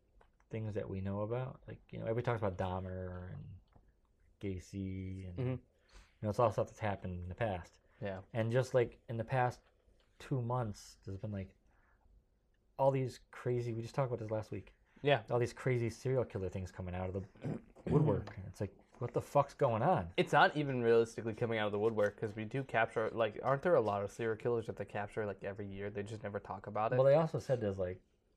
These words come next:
Speaker 1: I don't know,
Speaker 2: A hundred and something
Speaker 1: fifty
Speaker 2: serial
Speaker 1: to
Speaker 2: killers.
Speaker 1: a hundred active at any given point in
Speaker 2: Mm-hmm.
Speaker 1: time.
Speaker 2: <clears throat> In the
Speaker 1: So
Speaker 2: United States alone, I think it was.
Speaker 1: So this one is in California.
Speaker 2: We did
Speaker 1: Uh,
Speaker 2: talk about this one, I think.
Speaker 1: yeah, I got more
Speaker 2: We,
Speaker 1: than
Speaker 2: we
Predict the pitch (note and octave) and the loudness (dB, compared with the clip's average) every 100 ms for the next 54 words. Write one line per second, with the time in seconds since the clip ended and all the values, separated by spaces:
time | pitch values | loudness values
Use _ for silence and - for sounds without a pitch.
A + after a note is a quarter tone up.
0 | _ _ _ - F#2 F#2+ F#2 F#2+ - G2 | _ _ _ -16 -12 -12 -12 -6 -2 0
1 | B2 G#2+ G2+ G2+ G2 G2 G2 G#2+ - A2 | -2 -2 -6 -6 -6 -6 -6 -6 -2 0
2 | G#2+ A2 G2+ G#2 G#2+ G#2+ A2 G#2+ G2+ A2+ | 2 2 2 2 0 0 0 0 0 -4
3 | G2+ G#2+ G#2 G#2 G2+ G2+ G2+ B2+ A2 A#2 | -4 -4 -4 -4 -4 -4 -4 -4 -2 -2
4 | A2 G#2+ D3+ D#3+ F3+ - E3+ E3 B2+ - | -4 -4 -6 -6 -8 -6 2 2 4 6
5 | D#3+ B2+ B2+ A#2+ A2 - A2+ - A2+ A2 | 8 8 8 6 4 0 -2 -2 -4 -4
6 | G#2 G#2+ G2+ G2 G#2 G#2 - _ _ - | -4 -6 -6 -4 -4 -6 -12 _ _ -4
7 | - B2+ E3 E3 E3 C#3+ D#3+ B2+ A2+ G#2+ | 4 8 8 6 4 4 2 2 2 0
8 | - G#2+ G#2 G2 F#2 F#2+ F#2 - - _ | -6 -4 0 0 0 -6 -12 -16 -20 _
9 | _ _ _ _ _ _ - _ - F#2+ | _ _ _ _ _ _ -20 _ -4 0
10 | F#2 B2+ - G#2 - - - - - - | 4 4 2 0 -2 -12 -16 -14 -16 -14
11 | - - _ _ - - F#2+ G2 - - | -16 -18 _ _ -10 -4 0 0 0 -14
12 | _ _ _ _ - - F#2 F2 - - | _ _ _ _ -14 -6 -4 -6 -10 -20
13 | - - C3+ E3 D#3 | -20 0 6 8 8